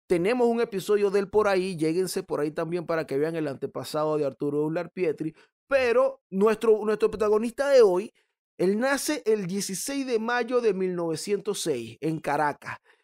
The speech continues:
Es hijo, ajá, de Arturo Uslar Santamaría y de Elena Pietri Paul,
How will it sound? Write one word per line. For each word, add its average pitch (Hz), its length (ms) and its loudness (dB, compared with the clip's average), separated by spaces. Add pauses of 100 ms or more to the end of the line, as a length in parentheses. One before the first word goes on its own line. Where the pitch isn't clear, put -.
(160)
Es 190 180 -4
hijo, 285 280 2
ajá, 202 260 0
de 220 120 2
Arturo 170 320 0
Uslar 240 400 0
Santamaría 196 800 -4
y 208 140 -4
de 196 220 2
Elena 208 400 2
Pietri 269 440 -6
Paul, 160 480 0